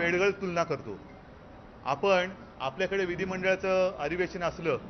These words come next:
की आदल्या दिवशी सरकारी चहापानावरती बहिष्कार टाकतो,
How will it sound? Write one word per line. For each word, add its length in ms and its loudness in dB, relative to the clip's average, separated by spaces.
की 60 0
आदल्या 320 2
दिवशी 320 -2
सरकारी 420 0
चहापानावरती 600 2
बहिष्कार 400 2
टाकतो, 340 -4